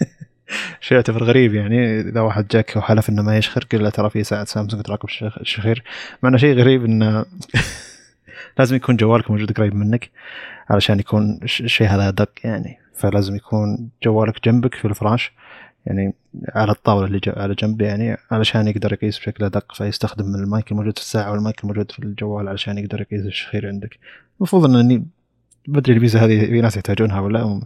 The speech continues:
ممكن اللي يراقب نومه أو يراقب الشخير أو، آه، تو مسوي عملية اللحمية أو شيء في الأنف علشان يقدر يراقب الشيء هذا أو التنفس.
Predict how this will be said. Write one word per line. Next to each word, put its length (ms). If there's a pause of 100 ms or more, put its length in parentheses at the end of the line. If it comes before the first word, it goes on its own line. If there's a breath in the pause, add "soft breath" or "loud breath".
(120)
ممكن 340
اللي 320 (460 loud breath)
يراقب 360
نومه 220
أو 60
يراقب 320
الشخير 520
أو، 240 (340)
آه، 320
تو 120
مسوي 240
عملية 300 (680)
اللحمية 460
أو 100
شيء 300 (360)
في 100
الأنف 360
علشان 300
يقدر 200
يراقب 300
الشيء 280
هذا 140 (420 loud breath)
أو 60
التنفس. 560